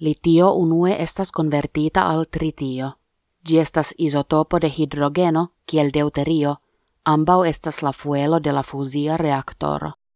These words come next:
Se iliaj atomkernoj kolizias je temperaturo de pli ol cent milionoj da Celsiaj gradoj,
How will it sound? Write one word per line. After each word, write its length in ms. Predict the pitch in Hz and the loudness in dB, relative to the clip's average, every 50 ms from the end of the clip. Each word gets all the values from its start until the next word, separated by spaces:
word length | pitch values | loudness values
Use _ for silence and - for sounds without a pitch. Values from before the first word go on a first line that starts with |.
| _ _ _ _ _ | _ _ _ _ _
Se 160 | - - 160 156 | -2 0 0 2
iliaj 500 | 151 151 156 160 165 170 180 196 202 196 180 | 2 2 2 2 2 2 2 2 2 2 0
atomkernoj 840 | 175 - 170 160 156 151 - - 175 170 165 156 151 156 165 170 | 0 0 0 0 0 -2 -4 -2 0 0 0 0 0 2 2 0
kolizias 760 | 165 - - 160 151 147 147 139 143 151 151 165 170 170 - 180 | 0 -2 -2 -2 0 0 0 0 0 0 0 0 0 0 0 -2
je 100 | 160 151 | -2 -2
temperaturo 760 | - 156 151 147 131 143 143 143 - - 156 151 156 165 151 | 0 -2 -2 0 -2 -2 -2 -4 -2 -2 -2 0 0 0 0
de 100 | 147 139 | 0 -4
pli 260 | - - 151 156 160 | -4 -2 0 0 2
ol 120 | 180 185 180 | 2 0 -2
cent 360 | - - 180 170 175 170 - | -2 -2 -2 -2 -2 -2 -4
milionoj 520 | 156 151 151 151 151 156 156 156 160 165 | -2 -2 0 0 2 2 2 2 2 2
da 120 | 156 151 147 | 0 0 -2
Celsiaj 760 | - - - 151 147 143 139 - - 160 160 160 165 170 165 | -2 -2 0 0 0 0 -2 -2 -2 -2 -2 0 0 0 -2
gradoj, 540 | 151 160 151 151 147 147 143 160 165 196 | -2 -2 -2 0 0 0 0 0 0 0